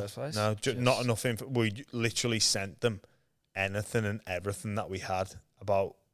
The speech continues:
Speaker 2: what we were doing, like, le-, like, but we'd already put, like, a significant number of documents together.
Speaker 1: Yeah.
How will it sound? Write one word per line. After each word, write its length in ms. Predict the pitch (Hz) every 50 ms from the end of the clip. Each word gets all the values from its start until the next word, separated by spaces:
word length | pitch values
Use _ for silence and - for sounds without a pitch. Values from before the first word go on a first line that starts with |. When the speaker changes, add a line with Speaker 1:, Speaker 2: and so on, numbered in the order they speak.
| _ _ 110
Speaker 2:
what 180 | 104 107 87 82
we 100 | 104 101
were 40 | 98
doing, 360 | 92 90 104 101 98 98 98 95
like, 160 | 95 92 -
le-, 180 | 98 98 101 - _ -
like, 180 | - 101 98 - - - - -
but 60 | - 165
we'd 100 | 165 - -
already 320 | 185 196 202 175 147 120 - - _ -
put, 280 | - - 156 - -
like, 140 | 110 107 101
a 80 | 113 101 _ _ _ _ _ _ _ _ _ _ _ _ _ _ _ _ _ _ _ _ _ _ _ _ _ _ -
significant 640 | - - - - 110 104 117 117 - 113 123 - 107
number 200 | 123 120 113 110
of 100 | 98 90
documents 500 | 107 98 - - - 123 127 117 - -
together. 420 | - 123 135 131 127 127 98 92
Speaker 1:
Yeah. 60 | -